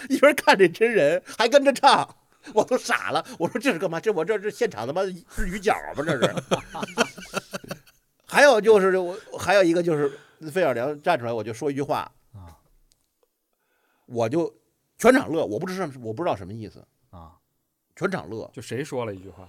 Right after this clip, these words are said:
Speaker 1: 费尔良说了一句话，他们俩，
Speaker 2: 说句日语。
Speaker 1: 啊，Chaggy Aska这俩人，就一个挺帅的，一个小光头，俩说一句话，轰，全场乐，因为这帮观众全懂日语。
Speaker 2: 嗯。
Speaker 1: 我不懂啊，我傻了。
Speaker 2: 嗯。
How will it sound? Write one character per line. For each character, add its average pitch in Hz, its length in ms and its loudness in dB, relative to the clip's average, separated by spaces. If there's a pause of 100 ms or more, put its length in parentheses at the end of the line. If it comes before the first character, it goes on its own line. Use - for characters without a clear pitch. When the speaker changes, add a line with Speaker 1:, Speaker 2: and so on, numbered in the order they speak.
Speaker 1:
费 202 120 2
尔 160 120 2
良 113 160 -6
说 113 180 -8
了 104 60 -8
一 - 20 -10
句 85 80 -12
话， 78 220 -18
他 110 60 -10
们 107 100 -6
俩， 147 80 -8
Speaker 2:
说 151 100 -6
句 151 60 -10
日 135 100 -8
语。 92 140 -16
Speaker 1:
啊， 98 80 -18
Chaggy 113 280 -10
Aska 90 380 -12
这 87 60 -16
俩 80 180 -12
人， 67 240 -20 (160)
就 104 80 -16
一 113 160 -12
个 143 140 -4
挺 107 160 -16
帅 113 320 -4
的， 73 100 -20 (160)
一 117 100 -14
个 120 60 -10
小 92 80 -10
光 110 160 -8
头， 87 220 -12 (260)
俩 95 140 -12
说 98 160 -12
一 - 20 -10
句 92 60 -14
话， 85 260 -20
轰， 285 340 2
全 156 160 -6
场 110 200 -14
乐， 92 200 -14 (100)
因 143 100 -8
为 190 60 -2
这 180 100 -6
帮 170 160 -6 (280)
观 208 120 4
众 156 80 -4
全 - 120 -6
懂 120 200 -10
日 113 80 -8
语。 - 200 -18 (100)
Speaker 2:
嗯。 87 260 -20 (260)
Speaker 1:
我 120 140 -6
不 185 80 -4
懂 180 180 -4
啊， 78 140 -20
我 104 100 -10
傻 - 220 -12
了。 107 300 -14
Speaker 2:
嗯。 95 220 -20